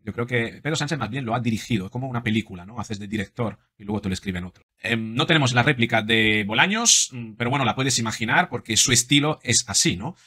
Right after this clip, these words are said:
Em, siempre con ese tono de re-, conseguir decir las cosas, pero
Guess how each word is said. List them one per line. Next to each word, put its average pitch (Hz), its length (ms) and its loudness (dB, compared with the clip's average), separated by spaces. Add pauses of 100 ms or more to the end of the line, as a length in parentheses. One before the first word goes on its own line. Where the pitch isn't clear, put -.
(200)
Em, 104 340 -6
siempre 139 320 2
con 117 120 0
ese 123 220 2
tono 175 460 0 (640)
de 123 480 2 (360)
re-, 147 260 -2
conseguir 160 680 4 (340)
decir 156 340 2
las 143 160 0
cosas, 160 480 0 (240)
pero 127 500 -2